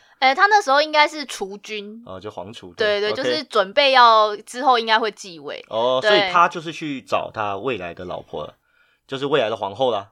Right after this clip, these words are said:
Speaker 1: 对，就是他的妈妈帮他牵线到这个茜茜公主家呢，本来是要跟他的姐姐相亲的。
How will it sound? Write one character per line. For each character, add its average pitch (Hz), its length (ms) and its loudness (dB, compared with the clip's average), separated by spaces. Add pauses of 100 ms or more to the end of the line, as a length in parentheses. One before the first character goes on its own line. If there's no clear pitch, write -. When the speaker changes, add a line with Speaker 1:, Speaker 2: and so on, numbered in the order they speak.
(100)
Speaker 1:
对， 214 240 2
就 240 160 -4
是 254 380 -2
他 285 200 2
的 254 120 2
妈 277 240 4
妈 302 120 8
帮 277 160 4
他 285 140 4
牵 320 340 -6
线 226 320 -4
到 220 280 2
这 214 120 -2
个 196 280 -2
茜 277 160 -10
茜 285 120 -8
公 269 160 0
主 190 120 -10
家 233 260 2
呢， 214 220 0
本 214 340 2
来 240 380 4
是 - 160 0
要 269 100 8
跟 262 160 -4
他 254 140 4
的 196 100 -4
姐 156 180 -12
姐 - 140 -20
相 180 240 -4
亲 156 240 -18
的。 143 200 -20